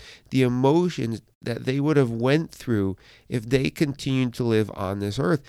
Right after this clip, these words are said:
God goes, "I saved them from that. I rescued them from that. I brought them to be with me." And that's what God's faithfulness does. We, we doubt it because we're in the midst of a fire. We're in the midst of the storm.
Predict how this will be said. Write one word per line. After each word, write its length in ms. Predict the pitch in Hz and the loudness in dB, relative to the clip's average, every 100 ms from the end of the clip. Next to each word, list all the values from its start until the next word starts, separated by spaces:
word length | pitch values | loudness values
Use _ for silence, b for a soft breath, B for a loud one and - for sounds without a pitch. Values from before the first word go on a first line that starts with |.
| B B | B B
God 200 | 139 139 | -4 2
goes, 180 | 147 135 | 2 2
"I 160 | 139 | 0
saved 460 | 131 - 135 147 - | 0 0 0 -2 0
them 180 | 190 156 | -2 -2
from 280 | - 113 95 | -2 -4 -2
that. 180 | 87 - | -6 -2
I 140 | 117 | -2
rescued 800 | 110 120 127 123 - 160 151 139 | -2 -4 -4 -6 -6 -6 -6 -6
them 220 | 120 107 | -4 -4
from 180 | 104 107 | -4 -6
that. 240 | 104 95 - B B B - | -4 -4 -8 B B B -4
I 140 | 135 | -2
brought 340 | 131 131 131 | 0 0 0
them 180 | - 147 143 | -2 -4 -2
to 100 | 131 | -2
be 220 | 117 113 | 0 2
with 180 | 110 110 | 0 -2
me." 380 | 120 202 139 92 - B B B | -2 0 -2 -6 -16 B B B
And 180 | 147 143 | -2 0
that's 300 | 143 156 - | 0 -2 -4
what 160 | 214 - | -6 -2
God's 400 | 143 139 127 - | 0 0 0 -6
faithfulness 800 | - 135 135 - 127 123 107 107 | -2 -2 -2 -4 -2 -2 -2 -4
does. 460 | - 165 147 98 | -2 0 0 -2
We, 320 | 104 160 180 151 - _ _ _ _ _ _ _ | -2 -2 -2 -6 -10 _ _ _ _ _ _ _
we 280 | 127 139 185 | 0 0 0
doubt 560 | 139 - 110 135 196 165 | -2 0 2 4 2 0
it 280 | 90 98 - b b b b b _ _ _ _ - | -4 -6 -10 b b b b b _ _ _ _ -6
because 320 | 143 139 143 | -4 0 0
we're 280 | 123 143 165 | 2 2 4
in 100 | 160 | 4
the 80 | 139 | 2
midst 320 | 127 117 - | 2 0 -2
of 100 | 117 | -2
a 80 | 113 | 0
fire. 420 | - 135 117 101 | 0 0 0 -2
We're 180 | 113 139 | 0 2
in 80 | |
the 100 | 135 | 2
midst 300 | 120 127 - | 2 0 -2
of 120 | 127 107 | -6 -4
the 100 | 107 | -6
storm. 500 | - 147 165 117 | -2 0 2 2